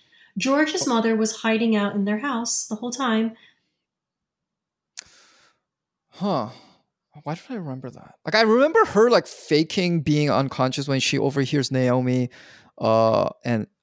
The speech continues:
Speaker 2: you know, basically telling Amy, "I know it's you in that road
Speaker 1: It's the
Speaker 2: rage incident."
Speaker 1: entire reason why,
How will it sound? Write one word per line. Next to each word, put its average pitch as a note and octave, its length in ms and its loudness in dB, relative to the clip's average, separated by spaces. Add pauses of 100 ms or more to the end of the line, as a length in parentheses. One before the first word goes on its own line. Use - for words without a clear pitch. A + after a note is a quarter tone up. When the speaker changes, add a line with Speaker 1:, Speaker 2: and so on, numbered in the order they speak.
Speaker 2:
you C3 80 0
know, G#2+ 200 -2 (120)
basically C3 520 -2
telling B2 500 -2
Amy, B2 340 -2
"I B2+ 140 0
know B2+ 260 0
it's A#2 180 -2
you B2+ 220 0
in A#2+ 60 -2
that A#2+ 180 0
road B2 120 2
Speaker 1:
It's B2 80 0
the - 80 4
Speaker 2:
rage D#4 140 6
incident." D4 320 2
Speaker 1:
entire D#4 220 2
reason C4 680 2
why, G#3+ 640 0